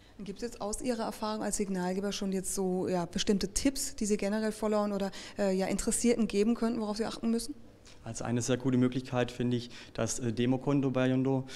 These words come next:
Speaker 2: Da können Interessenten einfach mal, ähm, Trader, die sie interessant finden, reinpacken und dann einfach mal schauen, wie verhält er sich.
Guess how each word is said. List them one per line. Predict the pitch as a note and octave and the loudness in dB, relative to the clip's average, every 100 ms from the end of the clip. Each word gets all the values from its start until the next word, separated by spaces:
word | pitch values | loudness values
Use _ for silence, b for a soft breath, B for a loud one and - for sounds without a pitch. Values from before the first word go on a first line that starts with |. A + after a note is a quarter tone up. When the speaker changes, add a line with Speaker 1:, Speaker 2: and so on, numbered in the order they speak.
| B | B
Speaker 2:
Da | B2 | -4
können | A#2 B2+ B2+ | 0 2 4
Interessenten | B2 A2+ B2 B2 A#2 | 2 0 0 0 0
einfach | A#2 A#2+ B2 | -2 0 0
mal, | A#2+ A#2 A#2 G#2+ B B B B - | 2 2 2 0 B B B B -10
ähm, | C3 A#2 A2+ - - - | -2 0 0 -4 -14 -12
Trader, | - B2+ C#3 | 4 6 6
die | B2 | 4
sie | A#2 | 2
interessant | A#2 A2+ A#2+ B2+ | 2 2 4 4
finden, | C3 B2+ A#2 A2 | 4 2 2 0
reinpacken | - A2 C3+ C#3+ C#3+ - D3+ D3+ D3 B B B | -2 2 4 2 -2 0 0 0 -2 B B B
und | A#2+ | 0
dann | B2 | 2
einfach | B2+ | 2
mal | B2+ A#2+ | 2 2
schauen, | A#2+ A#2 B2+ A2+ | 2 4 4 4
wie | B2 | 4
verhält | B2 A2 A2+ C3 | 2 2 2 2
er | |
sich. | A#2+ C3+ B2 - | 2 0 0 -4